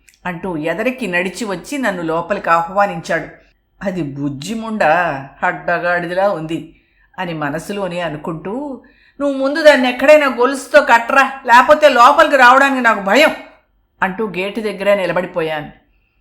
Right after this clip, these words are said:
వాడు నాకు మరింత దగ్గరగా వచ్చి స్వరం తగ్గించి, ఒరేయ్, కట్టు అనే పదం వినిపిస్తే చాలురా, దానికి విపరీతంగా కోపం వచ్చేస్తుంది.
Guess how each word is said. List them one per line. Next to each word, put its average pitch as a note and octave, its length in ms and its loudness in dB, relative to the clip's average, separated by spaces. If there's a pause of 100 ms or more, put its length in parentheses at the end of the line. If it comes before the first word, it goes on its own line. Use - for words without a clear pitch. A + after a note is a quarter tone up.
(180)
వాడు G3 240 4
నాకు F#3 280 -4
మరింత F#3+ 460 -2
దగ్గరగా A3+ 540 4
వచ్చి E3 560 -6
స్వరం D#3+ 340 -4
తగ్గించి, E3 800 -6 (500)
ఒరేయ్, D3+ 440 -8 (840)
కట్టు A#3+ 840 -2 (320)
అనే F3+ 240 -4
పదం E3+ 420 -2
వినిపిస్తే G3+ 640 -8
చాలురా, G3+ 540 -2 (420)
దానికి F3+ 340 -4
విపరీతంగా D4+ 640 2
కోపం A#3+ 340 2
వచ్చేస్తుంది. E3+ 580 -8